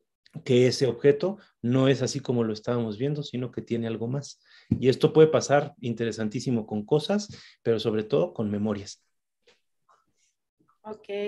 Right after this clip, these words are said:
Speaker 2: muchas gracias, profe. Eh, otra pregunta, Erika Morales, ¿en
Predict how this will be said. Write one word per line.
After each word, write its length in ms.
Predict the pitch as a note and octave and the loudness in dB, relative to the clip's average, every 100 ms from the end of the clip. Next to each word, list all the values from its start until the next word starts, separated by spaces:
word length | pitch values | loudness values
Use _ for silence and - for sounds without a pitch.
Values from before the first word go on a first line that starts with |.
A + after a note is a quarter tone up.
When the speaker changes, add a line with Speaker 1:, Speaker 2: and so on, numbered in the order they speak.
| G#3 | -6
Speaker 2:
muchas 340 | G#3+ B3 B3+ B3 | -6 -4 -4 0
gracias, 760 | A#3 A#3+ A#3+ A3+ A3 A3 - | 0 0 -2 -2 -2 -4 -8
profe. 600 | G#3 G#3+ - G#3 G3+ - _ _ G#3 | -8 -6 -6 -8 -8 -12 _ _ -4
Eh, 460 | A3+ A3+ A3+ A3+ A3+ | -2 0 0 -2 -2
otra 340 | B3+ C#4 C#4+ | -2 0 0
pregunta, 920 | C4 A#3+ A#3+ C4 B3+ B3+ B3+ C4 - - | 0 0 0 -4 -4 -2 0 -2 -6 -6
Erika 400 | A#3 B3+ C4 B3+ | -2 -2 -4 -2
Morales, 720 | A#3 A#3+ A#3 A#3+ A#3+ - _ - | 0 0 2 0 -2 -8 _ -6
¿en 180 | A3+ | -4